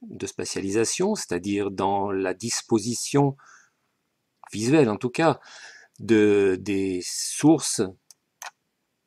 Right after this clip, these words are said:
sonores par rapport aux points de diffusion, de projection, les haut-parleurs. Je vous rappelle là, si nous prenons par exemple, euh, la,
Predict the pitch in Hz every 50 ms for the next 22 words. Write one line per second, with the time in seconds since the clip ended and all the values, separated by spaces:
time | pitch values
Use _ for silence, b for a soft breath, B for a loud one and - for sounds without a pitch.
0 | _ - _ _ - - - 92 101 127 151 196 214 196 - - _ _ _ _
1 | _ _ _ _ - 117 95 92 101 110 - - - 117 117 117 107 90 92 95
2 | - _ _ _ _ _ - 95 - - - 117 113 117 113 104 92 85 _ _
3 | _ _ _ - 90 87 90 85 82 82 85 82 - - - - - - - -
4 | - - - _ - 120 - - - 117 113 113 135 175 202 208 202 143 95 -
5 | - - 95 95 120 120 - - - 185 202 208 202 185 85 80 87 87 87 82
6 | - 104 98 113 135 180 208 208 165 107 85 80 B B B B B B B B
7 | B B B B B - - 104 98 110 107 113 110 - 131 127 120 113 110 113
8 | 113 110 - - - - 107 104 101 95 - - - 107 107 110 113 110 110 110
9 | - - _ _ _ _ _ _ _ _ _ _ _ _ _ _ - 85 82 85
10 | 87 - 98 95 95 92 - - 87 87 87 90 87 71 80 90 82 87 85 80
11 | 80 80 - - - - - -